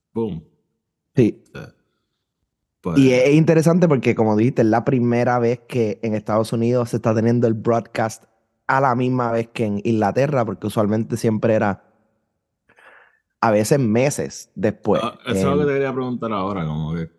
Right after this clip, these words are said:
Speaker 1: cómo. La única serie así que yo recuerdo ver que daban en B B C era Peaky Blinders y pues, ajá, yo esperaba dos o tres meses y la daban en, en Netflix.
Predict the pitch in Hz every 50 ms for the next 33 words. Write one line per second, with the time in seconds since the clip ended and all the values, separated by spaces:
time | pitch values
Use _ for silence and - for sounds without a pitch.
0 | _ _ _ _ - 117 120 120 127 123 120 110 98 92 90 90 90 - _ _
1 | _ _ - - _ _ _ _ _ _ _ _ _ _ _ _ _ _ _ -
2 | - 160 160 143 139 143 151 156 180 170 165 175 165 165 160 165 151 151 147 143
3 | 135 135 135 131 135 139 135 131 123 120 120 123 120 117 110 113 - 117 107 101
4 | 101 104 113 113 110 107 120 117 113 110 104 - - - 107 104 95 92 90 104
5 | - _ _ _ _ _ _ _ _ _ - - 120 113 110 110 110 117 101 120
6 | 117 110 113 117 117 120 117 113 110 104 107 101 - 104 104 90 98 101 101 95
7 | - _ _ _ _ _ - - - 117 143 151 131 117 110 104 107 95 - -
8 | 104 104 113 110 107 104 92 - - 117 113 113 107 110 113 113 110 113 120 127
9 | 127 123 127 117 107 104 101 90 87 80 67 62 71 78 78 78 67 62 64 55
10 | - - _ _ _ _ _ _ - 123 110 107 104 92 - - - 82 64 60
11 | - - _